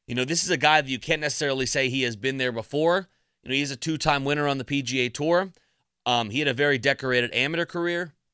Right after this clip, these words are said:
Um, but he had never really been in that situation before.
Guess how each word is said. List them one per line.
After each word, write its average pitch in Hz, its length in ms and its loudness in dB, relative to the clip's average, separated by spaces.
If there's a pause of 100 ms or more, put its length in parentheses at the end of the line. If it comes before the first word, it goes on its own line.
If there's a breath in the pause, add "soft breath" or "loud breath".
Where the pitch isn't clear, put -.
(380)
Um, 127 400 -2
but 151 380 0
he 147 160 -2
had 196 80 2
never 196 220 4
really 190 160 4
been 165 160 0
in 165 60 -4
that 151 140 -2
situation 143 540 -2
before. 117 480 0